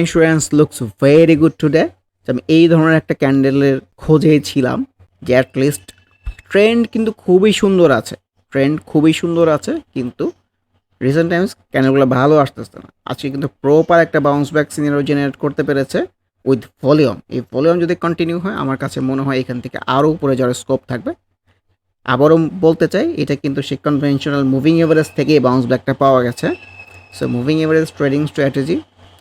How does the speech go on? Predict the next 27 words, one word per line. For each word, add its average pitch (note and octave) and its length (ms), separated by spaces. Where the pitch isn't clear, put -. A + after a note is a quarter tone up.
খুবই G#3 340
ইফেক্টিভ E3 300
একটা - 220
স্ট্র্যাটেজি। B2+ 420
So - 160
let's D3 240
see A#3 120
যে D3 120
এখান C#3 220
থেকে B2+ 140
আপকামিং C3+ 500
ডেজ C3 220
একটা - 200
আপসুইং D3 300
হয় D#3+ 240
কিনা। F3 160
নিচে C#3 320
কিন্তু C#3+ 180
অবশ্যই D#3 340
প্রপার D3 340
স্টপ C3+ 300
লসটা C#3 240
রাখতে C3+ 280
হবে। C#3+ 140
আনইউজুয়াল F3+ 400
ভলিউমের F3+ 320
অ্যাক্টিভিটি F3 400